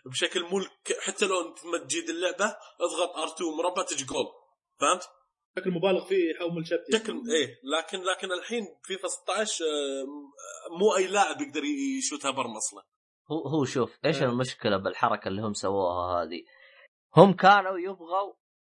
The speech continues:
Speaker 3: الناس تجيب أهداف من بعيد، فهمت علي؟
Speaker 1: إيه.
Speaker 3: ف-، فصاروا رافعين قوة الشوت لدرجة إنه أي لاعب يقدر يجيب الحركة هذه، فصايرة شكل مقرف يا أخي. شوت بأي لاعب من نص الملعب تجيك موجهة ومزبوطة.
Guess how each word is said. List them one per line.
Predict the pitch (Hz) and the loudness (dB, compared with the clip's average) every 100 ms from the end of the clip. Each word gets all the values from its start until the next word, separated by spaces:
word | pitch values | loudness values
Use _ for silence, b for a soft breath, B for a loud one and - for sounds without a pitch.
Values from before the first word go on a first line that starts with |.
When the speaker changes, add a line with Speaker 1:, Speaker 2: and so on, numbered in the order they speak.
| 127 | -10
Speaker 3:
الناس | 143 175 139 | -2 -2 -4
تجيب | 131 165 135 | -8 -4 -4
أهداف | 131 143 123 | 0 -2 -2
من | 110 | -8
بعيد، | 113 104 92 | -8 -8 -10
فهمت | 120 131 131 | -8 -8 -4
علي؟ | 120 127 - _ _ _ - | -4 -4 -8 _ _ _ -10
Speaker 1:
إيه. | 117 | -10
Speaker 3:
ف-، | 113 - 135 135 - - | -8 2 4 4 0 -6
فصاروا | 151 139 117 - 196 240 233 190 | 0 0 0 2 4 4 0 0
رافعين | 180 - 190 233 | 0 -2 -8 -6
قوة | 165 226 208 170 | -6 -6 -4 -6
الشوت | - 190 180 160 | -8 -4 -2 -4
لدرجة | 139 202 175 160 - | 0 -2 -2 -12 -10
إنه | 143 147 | -6 -2
أي | 202 190 | -2 2
لاعب | 202 180 | 4 2
يقدر | 165 165 139 | -4 -8 -10
يجيب | 135 160 139 | -8 -8 -6
الحركة | - 131 - 107 | -2 -2 -2 -6
هذه، | 107 92 85 _ _ _ _ _ - | -6 -6 -12 _ _ _ _ _ -6
فصايرة | 143 240 285 233 | 0 4 4 4
شكل | - 240 196 | 0 -4 -4
مقرف | 156 170 139 117 98 120 | -2 -2 -4 -10 -10 -6
يا | 110 | -6
أخي. | - | -6
شوت | 120 262 262 | -10 -8 -8
بأي | 160 208 226 | -4 -4 0
لاعب | 233 208 | 2 2
من | 160 160 | 0 -6
نص | 220 - | -6 -2
الملعب | 185 220 214 - | 0 0 -2 -4
تجيك | 196 185 | -10 -6
موجهة | 135 135 170 151 - 180 170 190 196 190 | -4 0 0 -2 -2 0 4 4 4 2
ومزبوطة. | 139 123 120 147 185 185 - 202 | 0 -8 -8 -8 -6 -6 -2 -2